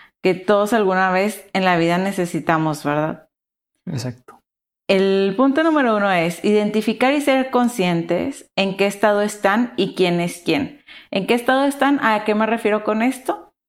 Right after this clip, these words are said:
Speaker 1: A si yo estoy en mi zona de confort, o si yo le estoy echando las pilas, o si me estoy conformando con lo que hay.
Speaker 2: Ujú.
Speaker 1: O sea, son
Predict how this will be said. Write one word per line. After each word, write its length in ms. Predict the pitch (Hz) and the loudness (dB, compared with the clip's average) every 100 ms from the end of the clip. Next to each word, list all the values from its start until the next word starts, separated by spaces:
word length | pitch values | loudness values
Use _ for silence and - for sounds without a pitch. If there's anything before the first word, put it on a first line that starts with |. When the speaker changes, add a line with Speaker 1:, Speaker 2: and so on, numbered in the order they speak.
| _ _ _ _ - | _ _ _ _ -2
Speaker 1:
A 380 | 185 180 165 180 | 2 2 0 0
si 140 | 208 | 0
yo 80 | 180 | 2
estoy 180 | 185 214 | 2 0
en 160 | 208 | 0
mi 80 | 202 | 0
zona 240 | 196 185 185 | -2 -2 -2
de 120 | 180 | -2
confort, 640 | 180 180 233 254 311 320 - - _ _ _ _ _ - | -4 -2 0 2 0 -2 -16 -20 _ _ _ _ _ 0
o 140 | 175 | 0
si 180 | 180 180 | 2 2
yo 240 | 175 175 | 4 2
le 240 | 180 190 202 | 2 2 0
estoy 360 | 202 - 202 | -4 0 2
echando 1300 | 196 196 226 196 196 196 208 208 196 170 156 - - _ | 2 0 0 0 0 2 2 2 2 0 -2 -6 -20 _
las 300 | 185 185 - | 0 0 -2
pilas, 480 | - 214 240 311 - - 269 _ _ _ _ _ _ _ | 0 2 2 0 -4 -16 -20 _ _ _ _ _ _ _
o 600 | - 180 180 185 180 180 | 0 2 4 2 2 0
si 480 | 180 190 185 180 180 | 0 0 2 2 2
me 100 | 180 | 0
estoy 240 | 175 180 170 | 0 0 2
conformando 720 | 208 220 208 190 175 180 196 | 0 2 2 2 2 2 0
con 160 | 196 185 | 0 2
lo 140 | 175 | 0
que 140 | 175 | 2
hay. 680 | 170 247 320 339 330 339 - _ _ - | 2 2 2 0 -2 -4 -16 _ _ -6
Speaker 2:
Ujú. 260 | 156 151 190 | -4 0 2
Speaker 1:
O 220 | 196 185 | 2 0
sea, 340 | 196 190 185 | 0 2 0
son 480 | - 247 262 254 | 0 2 2 -2